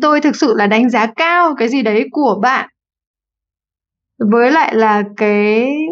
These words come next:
việc gọi là cái, cái, cái, ờ, gì đấy ạ? Đối với công việc quản lý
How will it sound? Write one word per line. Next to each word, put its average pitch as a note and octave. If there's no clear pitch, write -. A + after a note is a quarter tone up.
việc A3+
gọi G#3+
là G#3
cái, D4
cái, D4
cái, D4+
ờ, C#4+
gì A#3+
đấy A3
ạ? B3+
Đối A#3
với C#4+
công E4+
việc D4+
quản F#3
lý A3